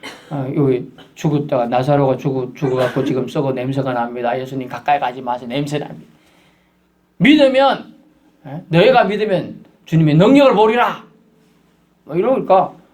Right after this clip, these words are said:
그래도 아무도 안 믿어요. 근데 예수님은, "나사로야, 나사로야, 나오라." 하니까 나사로가, 예? 칭칭 감고 있던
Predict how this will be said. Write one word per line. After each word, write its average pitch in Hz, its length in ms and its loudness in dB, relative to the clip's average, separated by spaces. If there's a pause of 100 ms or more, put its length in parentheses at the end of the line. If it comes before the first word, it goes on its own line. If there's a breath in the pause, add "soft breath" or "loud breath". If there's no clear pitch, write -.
(640)
그래도 262 260 2
아무도 165 400 0
안 120 200 -4
믿어요. 117 320 -14
근데 165 400 -2
예수님은, 117 400 -10 (240 loud breath)
"나사로야, 320 1040 4
나사로야, 302 540 2
나오라." 247 380 2
하니까 208 140 -2
나사로가, 185 640 2 (600 loud breath)
예? 196 180 -4 (240)
칭칭 180 480 -2
감고 202 400 2
있던 147 500 0